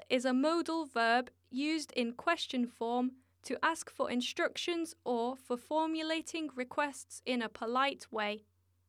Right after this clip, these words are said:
Form. We form questions using shall by using this structure.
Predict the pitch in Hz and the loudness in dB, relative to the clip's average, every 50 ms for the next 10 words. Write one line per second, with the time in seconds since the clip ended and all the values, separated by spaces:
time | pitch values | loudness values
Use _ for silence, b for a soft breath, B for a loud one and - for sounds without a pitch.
0 | _ _ _ _ _ _ _ _ _ _ _ _ _ _ _ _ _ _ _ _ | _ _ _ _ _ _ _ _ _ _ _ _ _ _ _ _ _ _ _ _
1 | _ _ _ _ _ _ _ _ _ _ _ _ _ - - 359 339 302 247 226 | _ _ _ _ _ _ _ _ _ _ _ _ _ -6 0 4 6 6 6 6
2 | 220 214 208 - _ _ _ _ _ _ _ _ _ _ _ _ _ _ _ _ | 4 0 -6 -10 _ _ _ _ _ _ _ _ _ _ _ _ _ _ _ _
3 | _ _ _ _ _ _ _ _ _ _ _ _ _ _ _ _ _ _ _ _ | _ _ _ _ _ _ _ _ _ _ _ _ _ _ _ _ _ _ _ _
4 | _ _ _ _ _ _ _ - 285 294 254 - - 359 370 381 392 392 370 - | _ _ _ _ _ _ _ -2 -2 -2 -2 -2 0 4 6 6 6 4 4 0
5 | - - 320 269 247 247 - - - 254 269 285 269 - - 226 247 269 262 247 | 0 4 4 4 4 4 -2 -4 -2 -2 0 -2 -4 -6 -4 -2 -2 -2 0 0
6 | 254 240 240 240 - - - 330 294 247 247 277 302 330 _ _ _ _ _ _ | 0 0 0 -2 -2 0 2 4 6 6 4 4 0 -4 _ _ _ _ _ _
7 | - 233 226 233 233 240 285 311 330 320 - 359 339 320 285 - - 233 240 311 | -2 0 0 0 0 0 0 0 0 0 0 0 0 0 0 -2 -4 -2 -2 -2
8 | 320 - - - 285 - - - 262 233 - - - - 214 208 208 | -2 -2 -4 -6 -6 -6 -4 -2 0 -2 -2 -2 -8 -6 -6 -6 -6